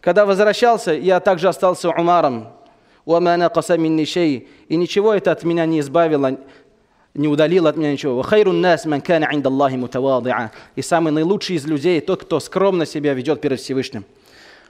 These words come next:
روي أن أبا هريرة رضي الله عنه أقبل من السوق يحمل حزمة حطب، وهو يومئذ خليفة بالمدينة لمروان، ويقول: "أوسعوا للأمير ليمر وهو يحمل حزمة الحطب". Э, Абу Хурайра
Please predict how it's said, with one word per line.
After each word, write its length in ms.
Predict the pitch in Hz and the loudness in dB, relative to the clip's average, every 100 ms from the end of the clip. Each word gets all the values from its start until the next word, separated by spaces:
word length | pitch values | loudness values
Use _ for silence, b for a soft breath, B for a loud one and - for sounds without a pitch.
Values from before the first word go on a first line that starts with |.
| b | b
روي 340 | - 165 208 190 | -2 2 4 4
أن 240 | 202 190 | 4 2
أبا 220 | 190 185 | 2 2
هريرة 440 | 165 175 208 190 170 | 2 2 2 2 0
رضي 220 | 170 165 | 0 0
الله 300 | 175 190 170 | 2 2 2
عنه 200 | 170 180 | 0 0
أقبل 640 | 185 190 170 170 165 160 156 | 0 -2 2 2 4 2 0
من 160 | 180 | -2
السوق 420 | 175 - 190 175 170 | -2 0 0 0 0
يحمل 380 | 185 170 160 | 0 0 0
حزمة 340 | - 175 170 151 | 0 0 0 -2
حطب، 420 | 131 - 180 170 165 - B B | -4 -2 2 2 0 -12 B B
وهو 280 | - 170 208 | -2 0 2
يومئذ 500 | 214 240 220 214 202 | 4 4 2 0 0
خليفة 400 | 196 208 214 190 | 2 2 2 0
بالمدينة 640 | 175 175 180 175 170 175 156 | -2 0 0 0 0 -2 -2
لمروان، 640 | 160 151 147 139 131 107 - B B - | -2 0 2 2 0 -4 -12 B B -2
ويقول: 600 | 170 190 220 240 208 196 | 2 2 2 2 2 2
"أوسعوا 560 | 254 220 220 185 208 | 0 2 0 2 2
للأمير 760 | 185 190 180 185 202 190 165 - B - | 2 2 0 2 2 2 0 -4 B -2
ليمر 500 | 170 185 180 202 165 | 2 2 2 0 2
وهو 360 | 160 165 160 | 2 2 2
يحمل 500 | 156 160 160 151 143 - B - | 2 0 0 -2 -2 -4 B -2
حزمة 280 | - 151 139 | -2 0 -2
الحطب". 380 | 135 147 139 127 - - b b b b b - | -2 -2 -2 -4 -8 -20 b b b b b -4
Э, 480 | 135 135 135 135 - - - | 0 2 2 2 -2 -12 -6
Абу 220 | 147 165 | -2 0
Хурайра 480 | 160 190 202 160 | 2 2 4 2